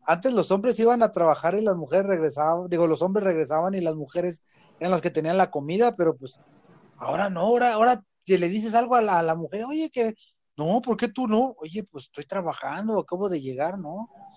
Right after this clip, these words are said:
Luego las morras se agüitan que por qué los vatos les ponen el cuerno. Y a las morras les ponen el cuerno porque, pues, las morras son culeras. ¿Y que, con quién más que con una mujer? Ah, ¿verdad?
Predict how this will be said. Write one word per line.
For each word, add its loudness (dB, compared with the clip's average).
Luego 4
las 6
morras 4
se 0
agüitan -2
que -4
por -6
qué 0
los 2
vatos 0
les -2
ponen -8
el -10
cuerno. -2
Y -8
a 2
las 0
morras 4
les 2
ponen 0
el -2
cuerno 2
porque, -4
pues, -14
las -16
morras -6
son -6
culeras. -2
¿Y -10
que, 0
con 2
quién 4
más 2
que -4
con 2
una 2
mujer? -2
Ah, 0
¿verdad? 2